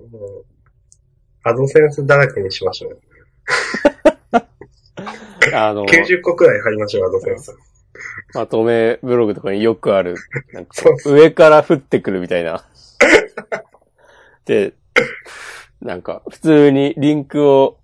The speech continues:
Speaker 2: タップしたつもりが、その、
Speaker 1: あ、それも。
Speaker 2: 上から被さって降ってくる透明なバナーに当たってて、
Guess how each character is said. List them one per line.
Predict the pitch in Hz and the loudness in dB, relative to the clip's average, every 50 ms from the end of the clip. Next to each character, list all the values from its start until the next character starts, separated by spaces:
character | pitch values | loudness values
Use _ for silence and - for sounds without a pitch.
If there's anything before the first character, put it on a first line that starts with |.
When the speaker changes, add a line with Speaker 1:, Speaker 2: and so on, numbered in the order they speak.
| _ _ - | _ _ -10
Speaker 2:
タ | - 135 | -8 -8
ッ | - | -8
プ | _ _ - 120 107 | _ _ -6 -6 -6
し | - - | -4 -4
た | - 107 98 | -4 -4 -4
つ | - - 123 | -4 -6 -6
も | 117 117 120 127 | -2 0 0 0
り | 131 131 135 | 2 4 6
が、 | 139 135 127 127 - - _ _ _ _ | 6 8 8 6 4 0 _ _ _ _
そ | - 113 | -12 -8
の、 | 98 98 135 135 | -4 -2 -2 -2
Speaker 1:
あ、 | 127 | -2
そ | - 117 127 | 0 2 4
れ | 123 | 4
も。 | 117 117 127 | 6 6 4
Speaker 2:
上 | 120 | 4
か | 120 139 | 4 2
ら | 135 127 | 0 0
被 | 135 | 0
さ | 151 127 | -2 -2
っ | - | -4
て | - - | -4 -12
降 | - 143 | -10 -10
っ | 107 | -8
て | - - 113 87 | -6 -6 -6 -4
く | - | -4
る | 95 92 90 87 - - | -4 -4 -4 -6 -2 0
透 | - 131 127 123 123 | 2 4 4 4 4
明 | 123 123 120 | 4 2 2
な | 120 120 117 | 4 2 2
バ | 107 120 120 120 | 4 6 6 6
ナ | 117 113 101 | 6 4 2
ー | 95 | 0
に | 95 87 | -2 -4
当 | 82 87 | -6 -4
た | - 95 | -4 -4
っ | 90 | -6
て | - - - | -6 -8 -10
て、 | - - 98 | -6 -2 0